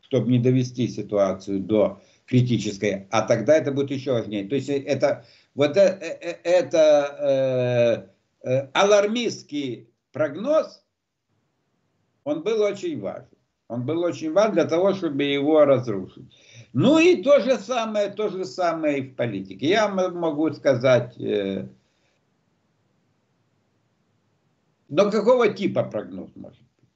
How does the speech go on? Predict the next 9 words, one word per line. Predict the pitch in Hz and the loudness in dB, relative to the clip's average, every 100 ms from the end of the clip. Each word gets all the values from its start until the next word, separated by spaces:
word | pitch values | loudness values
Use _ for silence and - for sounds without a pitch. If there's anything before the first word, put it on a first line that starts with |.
| _ _ _ _ _ _ _ _ _ _ _ _ _ | _ _ _ _ _ _ _ _ _ _ _ _ _
Возможно, | 131 190 226 294 226 214 220 196 175 | 0 2 4 4 4 -2 -4 -4 -4
и-, | 165 165 131 | -6 -8 -10
если | 120 170 269 - 254 | -10 -8 -8 -8 -12
мы | 240 214 | -10 -4
говорим, | 196 185 151 107 - - _ _ _ _ _ _ | -2 0 0 -2 -8 -14 _ _ _ _ _ _
что | _ 151 | _ -2
вот | 170 190 | 0 0
без | 131 180 220 - | 2 2 2 -2
такого | 233 - 165 110 90 - | -8 -6 -4 -6 -6 -16